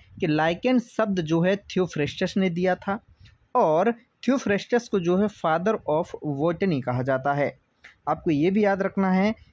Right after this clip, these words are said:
कि भाई, अ, जैसे कि आपने, अ, पढ़ा होगा भाई,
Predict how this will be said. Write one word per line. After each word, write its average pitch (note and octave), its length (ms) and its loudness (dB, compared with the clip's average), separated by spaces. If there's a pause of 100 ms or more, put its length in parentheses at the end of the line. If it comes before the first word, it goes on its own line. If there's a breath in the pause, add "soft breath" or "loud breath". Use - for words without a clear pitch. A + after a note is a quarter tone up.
(140)
कि G3 80 -2
भाई, G3+ 300 2
अ, E3 560 -2
जैसे D#3 560 -2
कि A#3 260 0 (140)
आपने, E3 240 -2
अ, E3+ 360 2 (120)
पढ़ा D#3+ 160 0
होगा D#3+ 260 0
भाई, D3+ 300 -2